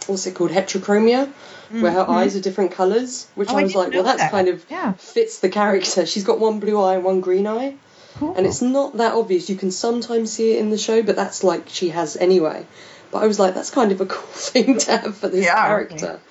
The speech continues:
Speaker 1: You
Speaker 2: Yeah,
Speaker 1: know?
Speaker 2: she probably has to
Speaker 1: Um,
Speaker 2: fix it for most of her roles, and this is, like,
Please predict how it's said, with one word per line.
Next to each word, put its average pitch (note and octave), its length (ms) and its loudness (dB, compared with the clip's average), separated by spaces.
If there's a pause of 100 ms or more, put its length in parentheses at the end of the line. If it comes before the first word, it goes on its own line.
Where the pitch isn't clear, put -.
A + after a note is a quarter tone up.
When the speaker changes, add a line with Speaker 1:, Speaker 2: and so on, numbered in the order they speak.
(480)
Speaker 1:
You F4+ 120 -2
Speaker 2:
Yeah, - 40 2
Speaker 1:
know? D#4+ 60 -2
Speaker 2:
she D4 140 0
probably E4+ 380 2
has B3+ 200 0
to F3+ 180 0
Speaker 1:
Um, F3+ 60 -2
Speaker 2:
fix B3 220 0
it A3 140 -2
for G3+ 100 -2
most G3 320 0
of D#3+ 100 -4
her F3 120 0
roles, E3+ 680 0
and F#3 160 0
this F#3 160 -2
is, F3 100 -4
like, F3+ 200 0